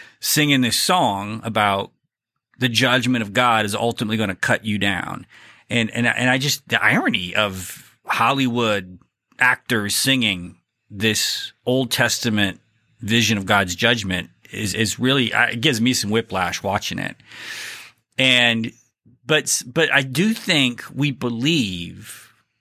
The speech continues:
deep in our kind of cultural D N A, or maybe in some sort of, like, unconscious way, that, that, that, that there is gonna be a reckoning,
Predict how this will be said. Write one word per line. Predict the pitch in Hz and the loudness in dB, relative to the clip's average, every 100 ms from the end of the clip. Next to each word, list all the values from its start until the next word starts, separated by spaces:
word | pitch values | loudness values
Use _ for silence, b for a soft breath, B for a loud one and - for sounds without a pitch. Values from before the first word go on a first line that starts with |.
| _ _ _ _ _ _ _ _ _ _ - | _ _ _ _ _ _ _ _ _ _ -12
deep | 95 139 165 151 | -2 0 2 0
in | |
our | 127 | 0
kind | 117 135 | 0 0
of | 117 | -2
cultural | - 127 117 - 117 | -2 -4 -2 -2 -2
D | 101 110 | 2 2
N | 104 | 4
A, | 107 113 | 2 4
or | 95 | 2
maybe | 98 107 110 | 2 2 2
in | 101 | 2
some | 98 110 | 0 -2
sort | 101 113 104 | -2 -2 -2
of, | 92 | 0
like, | 95 92 | -2 0
unconscious | 110 107 - 107 107 101 | -2 -2 0 0 0 -2
way, | 104 107 98 | 0 0 0
that, | 101 98 | -2 -2
that, | 127 110 | -4 0
that, | 117 104 _ _ _ | -2 -2 _ _ _
that | 117 104 - _ _ - | -2 -2 -6 _ _ 0
there | 123 | 2
is | 131 131 | 4 2
gonna | 143 127 | 0 0
be | 113 | 0
a | 92 | 0
reckoning, | 101 120 110 85 50 - - | 0 -2 -2 -4 -6 -10 -14